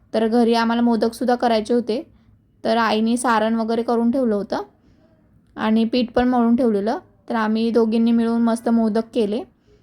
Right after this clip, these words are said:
आम्ही तांदळाच्या पिठाचेच, अ, मोदक करतो, उकडीचे.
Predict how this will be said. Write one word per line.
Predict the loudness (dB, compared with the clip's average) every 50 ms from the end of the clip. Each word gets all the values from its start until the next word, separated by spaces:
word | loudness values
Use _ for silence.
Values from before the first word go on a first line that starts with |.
| _ _ _ _ _ _ _ _ _ _ _ _ _ _ -20 -20 -20 _ _ -20 -20 _ -20 -20 _ -20 -20 -20 -12 -4
आम्ही | -2 0 0 2 2
तांदळाच्या | 2 2 2 2 2 0 0 0 -2 -2
पिठाचेच, | -2 -2 -2 -2 -2 0 -2 -4 -2 -2 -2
अ, | 0 0 0 0 0
मोदक | 0 0 0 0 0 -2 -4 -2
करतो, | 0 0 0 0 -2 -4 -4 -2
उकडीचे. | -2 -4 -2 0 0 0 0 -2 -4 -6